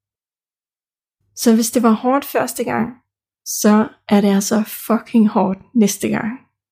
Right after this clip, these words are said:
Og jeg tror, det er fordi, at vi dybest set har svigtet os selv, at det er så svært anden gang. Måske mister vi troen på os selv, fordi vi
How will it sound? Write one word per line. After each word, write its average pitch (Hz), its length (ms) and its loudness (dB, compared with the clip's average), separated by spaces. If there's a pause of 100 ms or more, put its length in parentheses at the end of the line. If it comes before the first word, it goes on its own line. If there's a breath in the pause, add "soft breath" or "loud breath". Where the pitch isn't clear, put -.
(1200)
Og 226 60 4
jeg 220 100 4
tror, 269 240 2
det 302 100 2
er 254 40 4
fordi, 254 420 2
at - 200 0
vi 196 360 2 (200)
dybest 247 260 2
set 220 160 2
har 214 100 2
svigtet 220 480 0
os 208 120 -2
selv, 220 400 2 (180)
at 190 240 -4
det 190 100 -2
er 180 100 -2
så 247 160 -6
svært 226 400 -4
anden 202 280 0
gang. 240 280 -8 (1120)
Måske 262 320 4
mister 254 340 4
vi 240 100 2
troen 240 380 2
på - 120 -4
os 208 100 -2
selv, - 240 -2
fordi 208 240 -6
vi 190 420 2